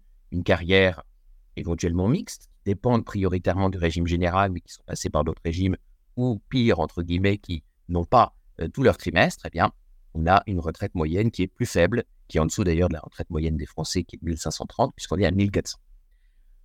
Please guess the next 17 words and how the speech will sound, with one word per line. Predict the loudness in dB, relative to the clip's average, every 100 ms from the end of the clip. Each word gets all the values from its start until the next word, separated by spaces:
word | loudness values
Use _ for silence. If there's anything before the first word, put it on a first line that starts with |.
| _
En | 2
dessous, | 4 2 0 -2
changement | 2 2 4 2
de |
décor, | 2 0 4 6 6 4 -2 _ -12
on |
voit | -4 -2
bien | 0 -2
qu'une | -4 -8
formule | -2 0 2 2 2 0 -4 -8
de | -8
calcul | -2 -2 -2 -2 -2 -2
de | -10 -6
la | -2
retraite | 0 -2 0
de | 2
base | 6 6 4 -2